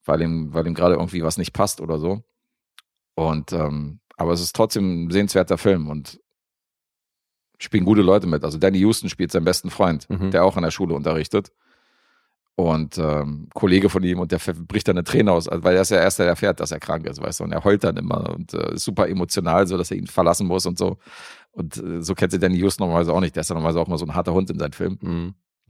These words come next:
Speaker 1: Und, äh, den habe ich auch lange nicht gesehen. Habe mich mal gefreut, den auch mal wieder in einem Film zu sehen. Rosemary DeWitt ist eigentlich auch eine gute Schauspielerin. Ja, du hast Ron Livingston, Zoe Deutsch.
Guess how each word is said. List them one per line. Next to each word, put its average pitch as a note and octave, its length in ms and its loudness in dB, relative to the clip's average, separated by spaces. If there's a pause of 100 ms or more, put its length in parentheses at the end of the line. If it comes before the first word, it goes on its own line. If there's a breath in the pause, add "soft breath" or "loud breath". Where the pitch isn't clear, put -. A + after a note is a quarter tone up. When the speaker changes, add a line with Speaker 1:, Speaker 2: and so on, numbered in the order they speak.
(460)
Speaker 1:
Und, D2 280 -8
äh, C#2+ 140 -4
den D2+ 140 -6
habe E2 80 0
ich F2+ 80 2
auch G#2 80 4
lange D#2+ 160 2
nicht E2 140 -8
gesehen. C#2+ 200 -12
Habe C2+ 120 -16
mich E2+ 80 -16
mal F2+ 100 -6
gefreut, E2 340 -6
den E2+ 120 -2
auch E2 60 -4
mal D#2+ 100 -4
wieder E2 140 -4
in E2+ 40 -6
einem E2 60 -8
Film E2+ 180 -8
zu E2+ 140 -8
sehen. D#2+ 240 -2 (840)
Rosemary E2+ 440 0
DeWitt D2+ 240 -2
ist - 100 -8
eigentlich D#2+ 200 -6
auch D#2 40 -2
eine E2 100 -2
gute E2+ 200 -6
Schauspielerin. E2 480 -2
Ja, D2+ 100 -2
du D2 100 -6
hast - 160 -6
Ron D2 160 -6
Livingston, E2 440 -4
Zoe D#2 160 -4
Deutsch. D#2+ 440 -2